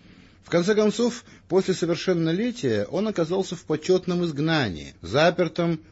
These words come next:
в своих прекрасных дворцах в Гатчине и Павловске. Нет, пожалуй, худшего воспитания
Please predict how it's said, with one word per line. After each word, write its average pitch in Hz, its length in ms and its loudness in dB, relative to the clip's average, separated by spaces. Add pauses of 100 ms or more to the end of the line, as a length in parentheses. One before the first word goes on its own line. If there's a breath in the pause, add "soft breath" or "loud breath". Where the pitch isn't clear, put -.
в - 60 -20
своих 123 280 0
прекрасных 135 560 0
дворцах 139 640 -2 (260 loud breath)
в 78 140 -16
Гатчине 139 580 0
и 156 40 -4
Павловске. 147 640 -2 (560 soft breath)
Нет, 208 340 2
пожалуй, 160 680 4 (680)
худшего 180 800 2
воспитания 127 1200 0